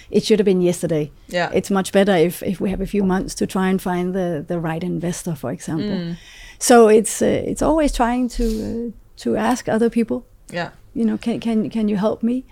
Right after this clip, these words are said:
Speaker 1: Um, I definitely think that's, that's, uh, one of the best
Speaker 2: Yeah.
Speaker 1: things that you can do.
Speaker 2: Mm.
Speaker 1: Not be, uh, not be afraid, not be
Speaker 2: Collaboration.
Speaker 1: afraid to fail.
Speaker 2: Yeah.
Speaker 1: Which is,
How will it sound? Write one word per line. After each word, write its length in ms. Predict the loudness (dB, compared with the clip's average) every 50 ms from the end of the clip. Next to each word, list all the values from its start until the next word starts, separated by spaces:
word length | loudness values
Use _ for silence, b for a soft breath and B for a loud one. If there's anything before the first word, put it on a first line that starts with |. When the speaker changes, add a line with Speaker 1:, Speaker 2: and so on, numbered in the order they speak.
| b b b b b b b b b 0
Speaker 1:
Um, 960 | 2 4 4 4 4 2 2 2 2 2 2 0 0 -2 -4 -6 -8 -12 -14 -6 -4
I 80 | -2 0
definitely 300 | 2 2 2 2 2 0
think 180 | 0 -2 -2 -2
that's, 320 | -6 -6 -6 -10 -16 -16 -18 -20 -20 -20 -14 -8
that's, 300 | -8 -8 -8 -8 -8 -8
uh, 200 | -6 -6 -4 -4
one 160 | -2 -2 0 0
of 60 | 0
the 80 | -2
best 240 | -2 -2 -2 -2 -2
Speaker 2:
Yeah. 40 | 0
Speaker 1:
things 200 | 0 0 0 0
that 140 | -2 -2 -2
you 60 | -2
can 160 | -2 0 0 2
do. 200 | 2 0 0 -2 -10 -12
Speaker 2:
Mm. 160 | -8 -4 -2 0
Speaker 1:
Not 180 | 0 0 2
be, 220 | 2 4 4 4 4
uh, 80 | 2 0
not 160 | -2 -2 0
be 120 | 0 0
afraid, 420 | 0 0 0 0 0 0 0 -4 b b b b b b 4
not 200 | 4 6 6 6
be 80 | 6
Speaker 2:
Collaboration. 80 | 6 6 4 2 0 2
Speaker 1:
afraid 300 | 2 4 2 0 -2 -2
to 120 | -4 -4
fail. 500 | -2 0 0 0 0 0 -2 -4 -6 -8 -10 -12 -10
Speaker 2:
Yeah. 160 | -10 -10 -10 -12 -18 -20 -20 -18 -10 -4
Speaker 1:
Which 220 | -4 -2 2 4
is, 320 | 2 2 2 0 -6 -8